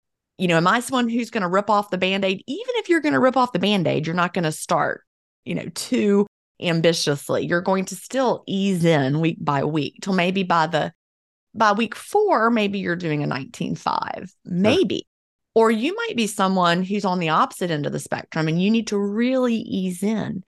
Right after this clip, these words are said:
Speaker 1: And so you're not going to start, you're actually gonna start by, you know, maybe you start day, the first week, you're not even gonna really fast much. You're going to have a low carb breakfast, low carb lunch, regular dinner.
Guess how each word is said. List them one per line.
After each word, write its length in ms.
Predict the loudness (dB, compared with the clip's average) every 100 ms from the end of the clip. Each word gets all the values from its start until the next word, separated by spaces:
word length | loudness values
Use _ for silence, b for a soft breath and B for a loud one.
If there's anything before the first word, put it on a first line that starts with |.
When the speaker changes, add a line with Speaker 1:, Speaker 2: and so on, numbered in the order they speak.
| _ _ _ _
Speaker 1:
And 240 | 0 2
so 520 | 0 0 4 4 2 -2 _ _ -10
you're 320 | -2 0 2
not 240 | 2 2
going 260 | 0 0 0
to 80 | -2
start, 360 | -4 0 0 0
you're 160 | 0
actually 340 | -2 -2 -2 0
gonna 240 | 0 -2
start 460 | -2 0 0 0 0
by, 480 | 4 6 4 2 -2
you 80 |
know, 80 | -2
maybe 300 | 0 -2 -2
you 200 | -4 -4
start 540 | -8 -2 2 2 0 -10 -2
day, 240 | 2 2
the 220 | 0 -6 -4
first 300 | -2 -2 -2
week, 300 | -2 -2 -4
you're 100 | -2
not 160 | 0
even 280 | 0 0 0
gonna 180 | 0 2
really 260 | 0 0
fast 640 | -4 -6 -2 0 0 -2 0
much. 300 | 2 2 0
You're 100 | -6
going 280 | -2 -4 -4
to 180 | -4
have 180 | -4 -2
a 100 | -4 -8 _ _ _
low 220 | -2 2 2
carb 280 | 4 2 4
breakfast, 460 | 0 2 -4 -2
low 160 | 2 2
carb 300 | 2 -2 0
lunch, 240 | 0 -2
regular 480 | 0 -2 2 2 2
dinner. 340 | -2 -6 -6